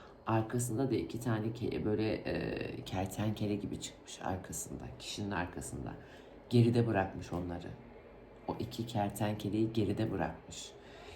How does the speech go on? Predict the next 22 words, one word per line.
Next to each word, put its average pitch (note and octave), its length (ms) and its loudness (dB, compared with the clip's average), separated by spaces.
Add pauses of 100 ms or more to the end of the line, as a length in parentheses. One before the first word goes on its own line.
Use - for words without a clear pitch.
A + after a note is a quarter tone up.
(140)
Yani G2 240 0
ona A#2 240 4
engel A#2+ 380 6
olan A#2+ 340 8
birileri A#2 340 6
varmış. F#2 600 2 (880)
Onun A#2 400 6 (440)
belki A2+ 340 8
adım A#2+ 220 2
atmasına, A#2 560 0
belki G#2 320 6
eyleme A2 400 4
geçmesine A2 580 0
engel A2+ 340 4
olan A#2 300 4
birileri A2 420 6
varmış F2+ 340 0
ama F#2+ 180 -2
onları A#2 380 4
geride G#2+ 400 2
bırakmış. - 480 -2
Hatta G#2 540 2